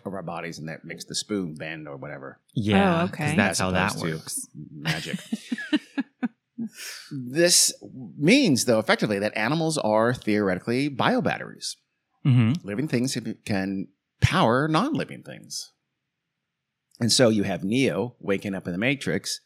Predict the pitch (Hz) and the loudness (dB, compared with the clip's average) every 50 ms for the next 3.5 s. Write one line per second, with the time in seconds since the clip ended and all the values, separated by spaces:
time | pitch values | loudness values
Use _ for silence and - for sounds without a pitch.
0 | _ _ - 92 - - 104 95 90 101 95 85 87 82 80 110 107 101 - 101 | _ _ -10 -8 -4 -4 -4 -2 -2 -4 -4 -4 -6 -8 -6 -6 -6 -4 -2 -4
1 | 95 - - 87 78 65 67 - 98 104 120 127 - - - 113 117 110 95 85 | -4 -2 -4 -6 -6 -4 0 4 6 6 6 6 4 -2 0 2 2 2 2 0
2 | 78 78 87 82 85 85 80 82 76 78 - - 104 101 98 - 98 92 - 82 | -4 -6 -6 -6 -6 -4 -4 -4 -4 -2 -2 -2 -2 -2 -2 -2 -4 -4 -4 -4
3 | - - - 123 113 92 80 80 82 - | -6 -4 -2 -2 -2 -2 -4 -6 -8 -12